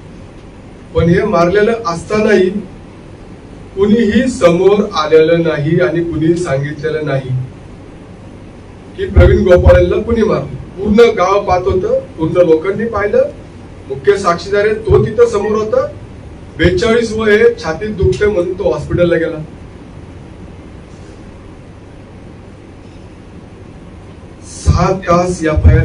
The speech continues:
डिले झाली, सहा तास, तीन वाजून एक मिनिटांनी एफआयआर झालेली. सहा तास ही एफआयआर डिले झाली.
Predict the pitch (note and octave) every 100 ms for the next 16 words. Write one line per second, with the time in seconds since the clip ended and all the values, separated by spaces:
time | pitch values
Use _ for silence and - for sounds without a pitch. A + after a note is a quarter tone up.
0 | - D3 D3 D3+ C3 - - - - -
1 | - - - - - - - D3 D3 C3+
2 | - C3 - - - - - - A3 A3
3 | G#3+ G#3 G3 - G3 F#3 G3 F#3 F3+ E3+
4 | E3 D#3+ D3 C#3 C3+ - - - - -
5 | - - - - - - - - - -
6 | - - - - - - - - - -
7 | - E3+ F#3 F3+ F#3 F#3 F3 E3+ E3+ F3
8 | E3+ E3 F#3+ - D#3